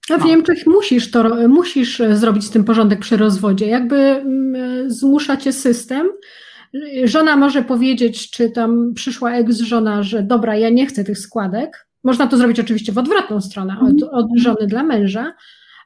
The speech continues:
Speaker 1: ale trzeba na to wtedy zgody. Inaczej
Speaker 2: Tak.
Speaker 1: składki dzielone są porówno.
Speaker 2: No. To jest, to jest moim zdaniem bardzo fair i, i jak
Speaker 1: Tak.
Speaker 2: najbardziej, e,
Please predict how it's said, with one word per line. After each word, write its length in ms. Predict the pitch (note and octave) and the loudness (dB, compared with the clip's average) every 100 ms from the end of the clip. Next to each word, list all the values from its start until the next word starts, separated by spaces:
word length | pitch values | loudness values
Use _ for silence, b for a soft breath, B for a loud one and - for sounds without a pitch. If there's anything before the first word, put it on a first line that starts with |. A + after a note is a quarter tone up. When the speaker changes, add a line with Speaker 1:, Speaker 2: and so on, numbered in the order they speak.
| _ - | _ -2
Speaker 1:
ale 640 | A#3 A#3 B3+ E4 D#4+ D#4 - C#4+ B3 | 0 2 2 2 0 -4 -6 -6 -6
trzeba 280 | - C#4 C#4+ | -6 -6 -4
na 140 | B3+ | -4
to 220 | B3 C4 B3 | -6 -8 -10
wtedy 540 | - G#3+ A#3+ B3 C4 | -10 -8 -4 -4 -6
zgody. 560 | A#3 A3+ G#3+ G3 F3+ F#3+ _ _ _ _ - | -8 -4 -4 -4 -6 -16 _ _ _ _ -4
Inaczej 640 | C4 A#3 G3+ D#4 F4+ F#4+ | 0 0 -2 -6 -6 -6
Speaker 2:
Tak. 100 | - _ _ - | -8 _ _ -20
Speaker 1:
składki 520 | - - B3 - D4+ | -12 -6 -6 -4 -6
dzielone 360 | C4 A3+ A#3 A#3+ | -4 -2 -2 -4
są 180 | G#3 G3+ | -6 -8
porówno. 560 | D4 D4+ E3 F3 G3 G3 _ _ _ _ _ C4 | -8 -10 -12 -12 -16 -18 _ _ _ _ _ -16
Speaker 2:
No. 340 | A3 G#3 G#3+ A#3+ _ _ | -12 -12 -12 -14 _ _
To 60 | G#3+ | -6
jest, 380 | C4 C#4 - - | -6 -6 -12 -8
to 80 | C4+ | -4
jest 240 | D4 - | -4 0
moim 240 | C4+ C4+ C4 | 2 4 2
zdaniem 400 | C4 C4 B3+ A#3+ | 2 0 2 0
bardzo 300 | A#3 A#3 A3+ | -2 -6 -10
fair 480 | - G#3+ A3+ B3+ | -8 -6 -6 -6
i, 340 | - A3+ A3+ A3 | -8 -6 -6 -6
i 20 | |
jak 120 | A3 | -8
Speaker 1:
Tak. 80 | G#3+ | -8
Speaker 2:
najbardziej, 720 | A3 G3+ G#3+ G3+ G#3 G#3 G#3+ - | -8 -6 -6 -8 -10 -8 -8 -6
e, 240 | G#3 G#3 | -6 -6